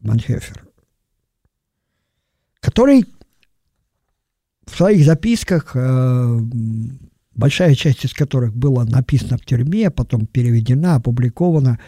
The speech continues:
А, вот у него такая книга, которую я всем советую читать, «Этика». Человек, который находился в таких тупиках.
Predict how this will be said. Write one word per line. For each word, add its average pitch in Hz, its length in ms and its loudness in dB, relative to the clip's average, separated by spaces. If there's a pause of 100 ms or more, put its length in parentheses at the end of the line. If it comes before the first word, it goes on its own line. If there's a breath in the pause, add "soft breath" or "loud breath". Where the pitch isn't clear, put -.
(580 loud breath)
А, 135 380 0 (520)
вот 131 240 0
у 139 40 6
него 131 200 4
такая 123 320 0
книга, 135 380 0
которую 127 320 -2
я 120 40 2
всем 127 240 -2
советую 123 420 -2
читать, - 380 -2
«Этика». - 540 0 (1040 soft breath)
Человек, 180 840 0 (1800 soft breath)
который 185 380 4
находился 196 680 2
в - 80 -4
таких 139 340 0
тупиках. - 720 -6